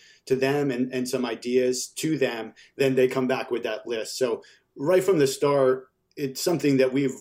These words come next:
really liked, really liked doing with our casting, like we've done in some of our previous films, is taking actors that are known for something and really subverting that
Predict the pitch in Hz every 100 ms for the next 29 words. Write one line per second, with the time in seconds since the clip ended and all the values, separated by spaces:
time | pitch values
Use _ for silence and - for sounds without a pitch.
0 | 127 143 131 127 131 127 - _ _ _
1 | _ _ 139 170 160 143 135 131 143 135
2 | 135 143 127 117 143 139 117 - 107 104
3 | - 110 113 107 120 117 - 117 117 113
4 | 120 113 98 110 107 - 160 139 123 -
5 | 113 113 - - - - 127 123 - -
6 | _ - 190 190 165 147 135 135 _ _
7 | _ 127 131 127 120 117 123 120 113 120
8 | 120 123 127 120 - 120 117 120 117 -
9 | - _ - 120 117 135 139 127 131 -
10 | 123 120 127 117 110 101 113 104 107